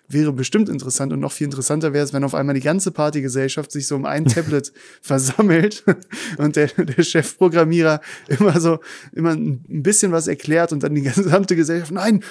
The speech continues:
Speaker 1: mach den dahin und das und Slash, das und das.“ Und auf einmal ist eine ganz neue Partydynamik entstanden, äh, weil der auf einmal sein, sein Talent da offenbart hat.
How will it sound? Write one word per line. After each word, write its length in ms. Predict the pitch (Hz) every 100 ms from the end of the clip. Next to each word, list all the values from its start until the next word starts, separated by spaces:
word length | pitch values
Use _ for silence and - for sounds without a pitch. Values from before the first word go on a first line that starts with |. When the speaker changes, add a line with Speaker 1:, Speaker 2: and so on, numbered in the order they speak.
| -
Speaker 1:
mach 160 | 185
den 220 | 214 220
dahin 260 | 202 208 202
und 100 | 180
das 200 | 196 190 - -
und 120 | 160
Slash, 500 | - 175 190 190 -
das 180 | 190 202
und 160 | 202 180
das.“ 220 | 165 -
Und 120 | 143
auf 120 | 147
einmal 320 | - 151 185
ist 120 | 131 170
eine 100 | 143
ganz 260 | 147 160
neue 200 | 151 143
Partydynamik 840 | 120 143 190 160 135 127 120 135 147
entstanden, 580 | 131 - 135 135 165 - - - - _
äh, 280 | 139 135 131
weil 120 | 131
der 100 | 147
auf 100 | 139
einmal 220 | 139 135
sein, 400 | 131 131 127 -
sein 240 | 131 123
Talent 420 | 117 131 131 170 135
da 60 |
offenbart 500 | 127 - 123 131 -
hat. 200 | - -